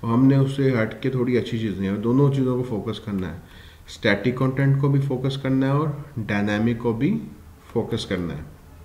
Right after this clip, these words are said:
Next हमारे पास होता है know yourself, जानो अपने आप को। ये अमूमन मैं students को भी कहता हूँ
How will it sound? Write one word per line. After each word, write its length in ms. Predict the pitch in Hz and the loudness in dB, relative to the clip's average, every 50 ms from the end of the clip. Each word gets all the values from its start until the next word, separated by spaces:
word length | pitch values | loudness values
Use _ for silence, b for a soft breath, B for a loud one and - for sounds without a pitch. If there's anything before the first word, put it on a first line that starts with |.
| - - - - - - - - - - - - B B B B B B B B B B B B B B B B B B B B - - - - | -20 -20 -20 -20 -20 -20 -20 -20 -20 -20 -18 -18 B B B B B B B B B B B B B B B B B B B B -20 -18 -6 0
Next 400 | 107 123 147 160 156 - - - | 4 8 8 8 6 6 4 4
हमारे 240 | 175 160 151 147 143 | 4 6 6 6 6
पास 240 | 135 151 143 135 151 | 6 4 4 4 4
होता 240 | 147 135 143 147 147 | 4 4 4 4 6
है 200 | 147 139 120 113 | 6 6 6 6
know 220 | 117 113 117 117 110 110 | 6 6 6 6 6 4
yourself, 500 | 107 101 98 - - 113 101 87 80 80 - - - B B B B B B B B B - - - - - - - - - | 4 2 0 -2 -4 -2 -2 -2 -2 -4 -6 -10 -12 B B B B B B B B B -14 -16 -16 -16 -14 -14 -12 -10 -6
जानो 420 | 101 110 107 107 107 104 107 104 95 | -4 -2 0 0 0 0 0 -2 -2
अपने 200 | 85 - 95 87 | -2 -4 -4 -4
आप 140 | 82 - | -4 -4
को। 80 | - 104 | -2 0
ये 120 | 117 127 | 2 4
अमूमन 380 | 135 131 127 131 135 139 147 143 | 4 4 6 6 6 6 6 6
मैं 140 | 139 139 135 | 6 4 4
students 420 | - - - 117 113 117 117 - | 2 0 -2 -2 -2 -2 -4 -4
को 100 | - 120 | -4 -2
भी 120 | 117 113 101 | -2 -2 -2
कहता 280 | 101 98 90 - 101 | -4 -6 -6 -4 -6
हूँ 180 | 101 107 120 | -6 -6 -6